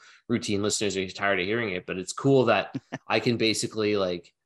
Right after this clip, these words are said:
Speaker 1: feel like I could fly to any major city and I could at least have someone to meet at the airport and go for a drink with, you know, like,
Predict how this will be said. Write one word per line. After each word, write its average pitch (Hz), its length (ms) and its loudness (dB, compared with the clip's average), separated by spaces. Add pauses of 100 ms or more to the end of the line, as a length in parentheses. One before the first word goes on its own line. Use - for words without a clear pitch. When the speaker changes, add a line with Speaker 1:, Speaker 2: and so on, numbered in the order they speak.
(500)
Speaker 1:
feel 139 220 2
like 123 160 2
I 113 80 0
could 113 160 -6
fly 113 300 0
to 107 160 0
any 110 200 -4
major 104 360 -2
city 101 420 0
and 95 140 -4
I 98 100 -2
could 101 160 -4
at 98 140 0
least 101 260 -6
have 98 360 -2
someone 104 560 -2
to 92 360 0
meet 107 160 -2
at 104 80 -4
the 101 140 2
airport 98 340 0
and 95 80 -6
go 95 80 -2
for 92 160 -4
a 90 60 -2
drink 85 240 -6
with, 58 280 -8
you 95 100 -6
know, 87 160 -4
like, 98 300 -6